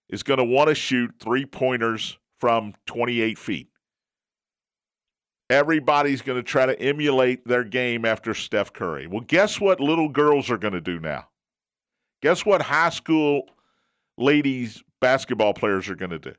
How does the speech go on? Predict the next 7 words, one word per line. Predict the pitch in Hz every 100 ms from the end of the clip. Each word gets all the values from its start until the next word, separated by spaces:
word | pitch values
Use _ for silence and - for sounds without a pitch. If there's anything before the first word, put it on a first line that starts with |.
| _ _ _ _ _ _ _ _ _ -
They're | 98
gonna | 117 123
try | - 123 123
to |
be | 117 117
Caitlin | 139 135 139 131
Clark. | 160 180